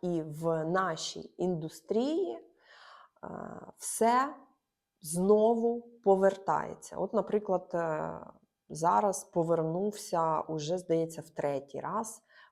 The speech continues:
котяче око, наприклад.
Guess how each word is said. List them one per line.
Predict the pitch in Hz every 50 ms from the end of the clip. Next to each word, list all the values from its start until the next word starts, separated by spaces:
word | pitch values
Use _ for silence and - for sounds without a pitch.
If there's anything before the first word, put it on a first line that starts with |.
| _
котяче | - 165 147 - - 160 156 165 160 165 - - 165 160 - - -
око, | - 147 - - - - - - _ _ _ _ _ _ _ _ _ _ _ _ _ _ _ _ _ _
наприклад. | - - 147 - - - - - _ _ -